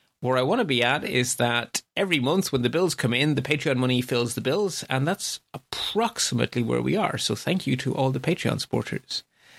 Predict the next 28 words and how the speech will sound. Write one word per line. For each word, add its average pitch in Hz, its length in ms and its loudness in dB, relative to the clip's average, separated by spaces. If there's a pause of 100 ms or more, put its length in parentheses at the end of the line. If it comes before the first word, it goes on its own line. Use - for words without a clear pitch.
(260)
And 131 180 0
the 123 60 0
PayPal 156 420 -2
money 120 320 2
is 123 140 0
what 120 140 2
allows 120 320 0
me 120 160 2
to 117 320 0
buy 117 260 0
new 127 160 0
software, 127 680 0
buy 120 220 0
new 135 160 2
mics, 151 520 -2
buy 127 180 0
a 127 80 2
boom 170 280 0
arm 127 220 2
for 120 160 0
my 117 140 2
mic, 117 340 -2
those 135 160 -2
kind - 180 -6
of - 80 -6
things. - 540 -8
So - 320 -4
again, - 600 -4